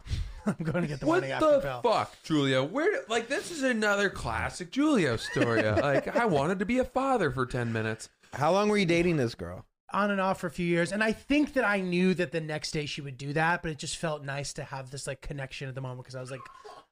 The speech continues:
Speaker 1: I was
Speaker 2: That's
Speaker 1: ki-
Speaker 2: quite a leap of faith, friendo.
Speaker 1: And that's also selfish of me.
Speaker 3: <laughs>
Speaker 1: Hearing me, myself say that, that's, like, fucked up, sorta. But,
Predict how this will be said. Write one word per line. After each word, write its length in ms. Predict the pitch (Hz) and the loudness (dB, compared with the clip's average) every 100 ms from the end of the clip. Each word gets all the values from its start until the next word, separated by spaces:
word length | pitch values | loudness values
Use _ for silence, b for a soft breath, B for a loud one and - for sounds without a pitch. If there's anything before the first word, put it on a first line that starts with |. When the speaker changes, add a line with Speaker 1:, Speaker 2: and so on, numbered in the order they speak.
| - | -2
Speaker 1:
I 80 | 175 | 0
was 100 | 440 | 2
Speaker 2:
That's 140 | - | 0
Speaker 1:
ki- 60 | - | 4
Speaker 2:
quite 260 | 330 311 | 6 6
a 60 | 269 | 4
leap 320 | 240 285 277 | 6 4 4
of 120 | 220 - | 0 0
faith, 420 | 330 381 381 - | 2 4 4 2
friendo. 640 | 226 202 214 220 226 254 311 - - | 0 2 4 4 4 4 2 -2 2
Speaker 1:
And 100 | 262 | 4
that's 160 | 294 | 6
also 220 | 320 294 285 | 4 4 4
selfish 400 | 277 269 247 160 | 4 4 4 4
of 80 | |
me. 160 | 190 - | 2 2
Speaker 3:
<laughs> 0 | |
Speaker 1:
Hearing 240 | 175 233 214 | 4 4 4
me, 100 | 190 | 2
myself 460 | 202 196 - 180 165 | 2 2 2 2 2
say 120 | 165 | 0
that, 100 | 147 | 0
that's, 180 | 147 156 | -4 -6
like, 140 | 143 | -6
fucked 200 | 151 135 | -6 -6
up, 100 | 143 | -8
sorta. 260 | - 131 127 | -6 -8 -4
But, 340 | 202 208 180 | 0 2 0